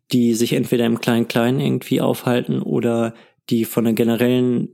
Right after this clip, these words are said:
Ablehnung von, ähm, Staatsstrukturen ausgehen. Ich glaube, dass das langfristig nicht Bestand hat und es hatte auch in der Geschichte langfristig, nicht langfristig genug Bestand. Aber wie siehst du das?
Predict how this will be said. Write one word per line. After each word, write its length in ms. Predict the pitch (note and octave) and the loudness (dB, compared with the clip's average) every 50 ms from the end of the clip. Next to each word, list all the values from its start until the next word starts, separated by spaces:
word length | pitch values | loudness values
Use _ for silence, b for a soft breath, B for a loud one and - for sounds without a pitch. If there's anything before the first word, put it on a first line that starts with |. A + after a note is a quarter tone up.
| _ _ | _ _
Ablehnung 640 | - - - - B2+ B2 A#2+ B2 B2 B2 A#2+ B2 - | -8 -6 -2 0 0 2 2 2 0 0 0 -2 -2
von, 600 | - - - B2 A#2 A2+ A#2 A#2 A2+ A2+ G#2+ A2+ B B B B B _ _ - | -6 -6 -2 -2 0 2 2 0 0 0 -2 -4 B B B B B _ _ -2
ähm, 760 | B2 A#2 A#2 A2+ A2+ A2+ A2 A2+ A2+ A2+ A2+ A2+ A#2 D3+ A#3+ D#4+ | 0 0 2 2 2 2 2 2 2 2 2 0 -2 -4 -6 -8
Staatsstrukturen 1120 | C4 - - C3 A#2 A#2+ A#2+ - - - C#3+ B2 C#3 C3+ - C3+ C3+ C3+ C3+ C3+ C3+ C#3 - | -8 -4 -2 -2 -2 -2 -2 -4 -2 -2 -2 -2 -2 -4 -2 0 0 2 2 0 -2 -2 -2
ausgehen. 760 | - C#3+ C3 B2 - - - - B2 B2 B2 B2 B2+ B2+ B2+ B B B B B | -2 0 0 0 -2 -4 -2 0 0 2 2 0 -2 -4 -6 B B B B B
Ich 100 | - - | -6 -2
glaube, 260 | - C3 B2+ B2+ C3+ | 0 0 0 0 0
dass 220 | A#2 B2 A#2+ - - | 0 0 -2 0 0
das 480 | - C3 C3+ - - - - - - _ _ _ _ _ _ _ _ _ _ _ _ _ _ _ _ - | -2 -2 -2 -2 -6 -8 -10 -12 -14 _ _ _ _ _ _ _ _ _ _ _ _ _ _ _ _ -6
langfristig 1000 | - C#3 C#3 C#3 C3+ C3 C#3+ C3+ C3 C3+ D#3+ F3+ - - D#3+ - - D#3+ C3 | -2 -2 0 2 0 2 2 2 2 2 2 0 0 0 -2 -2 0 -2 -2
nicht 180 | B2+ C#3 - - | 0 -2 -2 -2
Bestand 400 | - - - C3+ C3 D3+ D#3+ C3+ | -2 -2 0 0 0 0 0 0
hat 160 | D3+ D#3+ - | 0 -2 0
und 160 | - C#3 B2+ | 0 0 0
es 140 | B2+ - - | 0 0 -2
hatte 180 | C3 - C#3+ B2 | -2 -2 0 -2
auch 120 | B2 - | 0 0
in 60 | C#3 | 0
der 100 | B2+ A#2+ | 0 0
Geschichte 400 | A2 A#2 - - C#3 - - B2+ | 0 0 0 0 -2 0 0 0
langfristig, 720 | A#2+ A#2 A2 A2+ A2 - - B2+ A#2+ - - A#2+ - - _ _ - | 0 2 0 -2 -2 -2 -2 -4 -4 -2 -4 -6 -6 -6 _ _ -16
nicht 320 | - B3 A#3 C3+ C3 A#2 - | -14 -6 -2 0 0 2 2
langfristig 540 | C3+ B2+ C#3 C#3 - - C3 - - B2+ - | 2 2 2 0 0 -2 -4 -4 -6 -6 -2
genug 360 | - B2 B2 A#2+ B2 - - | 0 0 0 -2 -4 -6 -6
Bestand. 480 | - - - - A2+ A2+ A2+ G#2 - B B B B B B B B B B _ _ _ _ _ - | -6 -4 -2 0 0 0 0 0 -2 B B B B B B B B B B _ _ _ _ _ -6
Aber 260 | - B2 B2 A#2 G#2+ | -2 -2 0 0 0
wie 100 | A#2 A2 | 0 -2
siehst 260 | A2 A2 G#2+ - - | -2 -4 -8 -6 -4
du 60 | B2 | -4
das? 280 | A#2+ C3+ E3+ - - | -2 -2 -2 -4 -6